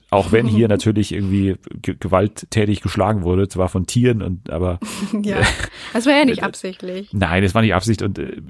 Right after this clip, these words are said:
Speaker 1: wie gesagt, es war, es war noch alles im Rahmen und die haben alle überreagiert und, äh,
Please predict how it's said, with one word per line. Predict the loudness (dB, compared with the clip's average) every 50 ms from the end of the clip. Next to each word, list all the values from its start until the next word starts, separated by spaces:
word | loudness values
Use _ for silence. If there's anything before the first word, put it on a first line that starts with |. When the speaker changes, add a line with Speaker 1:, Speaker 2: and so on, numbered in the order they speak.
| -14 -8 -4
Speaker 1:
wie | -2 0
gesagt, | 0 0 0 -2
es | -2 0 2
war, | 2 2 2 0
es | -2 -2 0
war | 0 2 2
noch | 2 0 -2
alles | -2 -4 -4 -2 -2
im | -4 -4 -6
Rahmen | -4 -2 0 2 2 2 2 0
und | 0 -2 -4 -4 -4
die | -4
haben | -2 0
alle | 0 0
überreagiert | 0 2 2 2 4 4 2 2 2 4 4 4 2 2
und, | -2 -4 -4 -6 -6 -8 -8
äh, | -6 -4 -4 -6